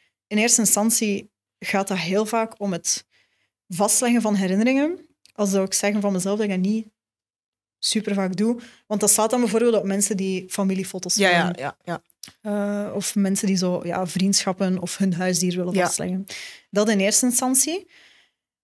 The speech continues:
Speaker 1: Aan de andere kant gaat het ook heel veel om zelfvertrouwen.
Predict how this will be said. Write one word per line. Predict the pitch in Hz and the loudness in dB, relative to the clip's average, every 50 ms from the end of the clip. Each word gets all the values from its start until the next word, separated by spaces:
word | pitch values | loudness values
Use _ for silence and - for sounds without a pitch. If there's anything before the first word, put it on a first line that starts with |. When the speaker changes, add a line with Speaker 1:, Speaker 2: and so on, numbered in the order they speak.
| _ _ _ | _ _ _
Speaker 1:
Aan | _ 208 220 226 220 | _ 2 2 4 4
de | 202 - | 2 2
andere | - 214 240 269 294 294 277 | 2 2 2 2 2 0 0
kant | - 247 240 226 - - | 0 0 0 0 0 -2
gaat | 214 - 214 202 | -2 0 0 0
het | 190 - | 0 -2
ook | 233 226 - | -4 -4 -4
heel | 165 160 170 202 220 254 262 | -6 -2 2 2 2 4 4
veel | 262 254 | 2 2
om | 226 202 | 2 4
zelfvertrouwen. | 196 180 185 190 196 - 233 - - 226 226 233 247 269 302 349 359 | 2 2 2 0 -2 -4 -8 -6 -4 -2 0 0 0 0 -2 -2 -6